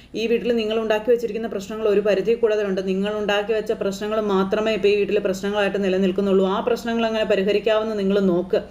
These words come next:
അല്ലാതെ നിങ്ങൾ ചുറ്റിനുമുള്ള എല്ലാ പ്രശ്നങ്ങളും പരിഹരിക്കാൻ നോക്കണ്ടെന്നൊക്കെ പറഞ്ഞുകൊണ്ട് മഹേഷ് അമ്മയോട് ദേഷ്യപ്പെടുന്നു. അങ്ങനെ, ആ, "നീ എന്താടാ ഇങ്ങനെ പറയുന്നതെന്ന്?" അമ്മ ചോദിച്ചു.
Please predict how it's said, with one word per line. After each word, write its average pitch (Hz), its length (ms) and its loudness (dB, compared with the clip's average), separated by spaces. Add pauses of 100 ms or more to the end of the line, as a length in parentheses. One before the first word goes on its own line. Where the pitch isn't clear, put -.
(360)
അല്ലാതെ 202 300 2
നിങ്ങൾ 226 220 -4
ചുറ്റിനുമുള്ള 233 640 0
എല്ലാ 208 220 0
പ്രശ്നങ്ങളും 226 460 -8
പരിഹരിക്കാൻ 208 520 0
നോക്കണ്ടെന്നൊക്കെ 202 580 0
പറഞ്ഞുകൊണ്ട് 196 560 0 (340)
മഹേഷ് 247 380 0
അമ്മയോട് 220 420 -2
ദേഷ്യപ്പെടുന്നു. 226 560 -2 (420)
അങ്ങനെ, 247 540 -2
ആ, 208 280 0
"നീ 226 260 2
എന്താടാ 269 340 2
ഇങ്ങനെ 226 300 0
പറയുന്നതെന്ന്?" 226 500 2
അമ്മ 202 180 2
ചോദിച്ചു. 170 320 0